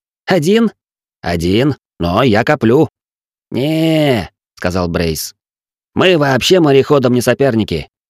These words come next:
Сейчас придут Хлоя с Эбелисимо, потом Раун Гот с Дамали, и девчонки нас даже замечать перестанут.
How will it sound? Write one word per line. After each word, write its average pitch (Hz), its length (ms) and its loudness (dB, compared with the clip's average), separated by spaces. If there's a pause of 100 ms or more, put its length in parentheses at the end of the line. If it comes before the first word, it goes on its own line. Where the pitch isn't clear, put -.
(120)
Сейчас 180 340 2
придут 170 300 0
Хлоя 185 320 4
с 117 100 -8
Эбелисимо, 123 600 0 (200)
потом 151 400 2
Раун 135 440 2
Гот 143 300 0
с 123 100 -10
Дамали, 151 500 0 (260)
и 180 160 0
девчонки 165 580 0
нас 151 200 2
даже 151 260 0
замечать 139 440 0
перестанут. 147 580 -2